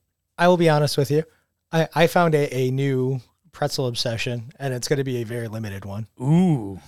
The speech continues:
Speaker 1: Um, Utz.
Speaker 2: Okay.
Speaker 1: You know how I love my Utz.
Speaker 2: Yeah, they're better than nuts, according
Speaker 1: Yeah.
Speaker 2: to the advertisements.
Speaker 1: Exactly.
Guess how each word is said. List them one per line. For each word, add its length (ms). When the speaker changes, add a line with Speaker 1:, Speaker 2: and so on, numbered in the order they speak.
Speaker 1:
Um, 360
Utz. 480
Speaker 2:
Okay. 360
Speaker 1:
You 80
know 60
how 100
I 20
love 220
my 100
Utz. 460
Speaker 2:
Yeah, 180
they're 160
better 300
than 160
nuts, 340
according 600
Speaker 1:
Yeah. 40
Speaker 2:
to 180
the 140
advertisements. 680
Speaker 1:
Exactly. 400